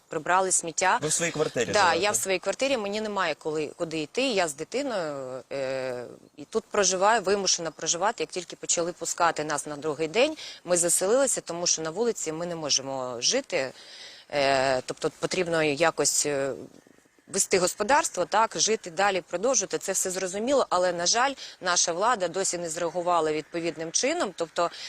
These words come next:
Speaker 1: не скоротила терміни в такий критичний випадок для нашого міста, для столиці, по-перше. Е, по-друге,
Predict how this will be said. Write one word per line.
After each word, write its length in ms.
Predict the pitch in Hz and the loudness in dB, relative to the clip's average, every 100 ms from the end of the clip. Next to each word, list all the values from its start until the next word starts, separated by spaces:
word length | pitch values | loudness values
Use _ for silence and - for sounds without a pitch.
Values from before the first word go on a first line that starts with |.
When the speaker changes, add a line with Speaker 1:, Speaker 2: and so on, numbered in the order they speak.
| - | -2
Speaker 1:
не 120 | 208 | -2
скоротила 540 | - 233 226 - 214 190 | 0 0 0 2 2 2
терміни 480 | - 190 180 165 160 | 2 0 0 -2 -4
в 60 | |
такий 340 | - - 202 190 | -6 -4 -2 -2
критичний 540 | 185 185 196 - 175 | -2 -2 0 0 -2
випадок 540 | 180 - 185 170 156 | -4 0 0 2 -2
для 220 | 147 175 170 | -2 0 0
нашого 420 | 160 156 151 180 | 2 0 0 -2
міста, 300 | 240 302 170 | -4 -2 -4
для 180 | 143 147 | -2 -4
столиці, 480 | - 147 135 - | -4 -4 -4 -4
по-перше. 540 | 135 131 151 - - - - - - - - | -6 -6 -4 0 0 0 -6 -20 -20 -8 -6
Е, 60 | |
по-друге, 600 | 165 233 233 233 170 160 | -2 0 2 2 2 0